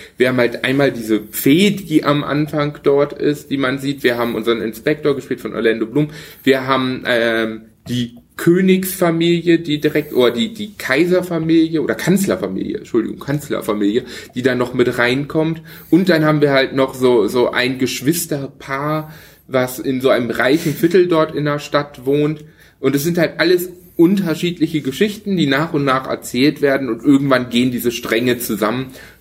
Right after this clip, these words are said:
und alles verbindet sich zu einer großen Geschichte. Und das ist auch alles insgesamt spannend gemacht, gut erzählt zum großen Teil. Es hat überall seine Schwächen, muss man sagen. Und, und man denkt, wenn man nicht drüber nachdenkt,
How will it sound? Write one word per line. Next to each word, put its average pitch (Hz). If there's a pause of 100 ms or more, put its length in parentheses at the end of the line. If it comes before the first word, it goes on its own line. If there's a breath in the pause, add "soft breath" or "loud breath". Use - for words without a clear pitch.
(160)
und 135
alles 135
verbindet 123
sich 117
zu -
einer 113
großen 107
Geschichte. 101 (340 loud breath)
Und 127 (180)
das 143
ist -
auch -
alles 151 (100)
insgesamt 175
spannend 190
gemacht, 175
gut 208
erzählt 180
zum 214
großen 202
Teil. 190 (920 loud breath)
Es 156
hat 170 (160)
überall 185
seine 147
Schwächen, 196
muss 202
man 185
sagen. 156 (300)
Und, 147
und 147
man 139
denkt, 156
wenn 165
man 208
nicht 190
drüber 151
nachdenkt, 143